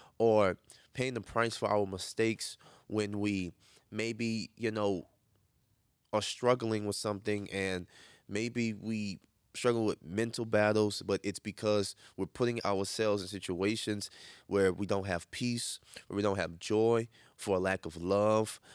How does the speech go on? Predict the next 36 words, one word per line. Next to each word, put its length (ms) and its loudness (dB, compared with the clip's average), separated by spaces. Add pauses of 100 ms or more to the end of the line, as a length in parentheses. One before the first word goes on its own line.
(160)
Um, 140 -4
we're 120 -2
hanging 300 -4
out 180 0
with 120 -6
the 100 -8
wrong 320 -8
people. 580 2 (240)
We're 120 -2
getting 340 -4
drained. 800 -2 (280)
Um, 220 0
we're 100 2
just 260 -4
living 300 0
a 40 2
life 360 0
thinking 400 -6
that 280 0 (440)
we 160 0
have 240 -4
to 80 -6
get 140 -2
ourselves 520 -2
together. 400 -8 (420)
And 160 -2
in 160 -4
doing 360 2
that, 280 2 (420)
we're 140 4
paying 300 -4
the 80 -4
price 300 0
tremendously. 600 -2
Why? 320 2
Because 400 0